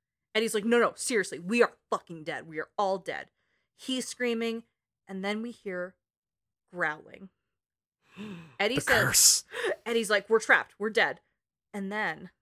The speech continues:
Speaker 1: some crazy arm person runs over and pulls Eddie's goon down into the depths of the catacomb. Several Wendigo-looking ass creatures come up.
Speaker 2: Oh.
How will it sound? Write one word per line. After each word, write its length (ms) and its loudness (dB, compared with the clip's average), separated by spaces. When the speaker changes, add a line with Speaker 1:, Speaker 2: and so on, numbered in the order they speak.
Speaker 1:
some 300 -8
crazy 580 -8
arm 400 -4
person 560 -12
runs 280 -2
over 340 0
and 220 -10
pulls 440 -2
Eddie's 300 -4
goon 500 -8
down 260 -4
into 220 -10
the 100 -10
depths 520 -10
of 120 -12
the 80 -12
catacomb. 800 -16
Several 680 2
Wendigo-looking 800 2
ass 280 0
creatures 520 -10
come 260 -12
up. 160 -10
Speaker 2:
Oh. 400 10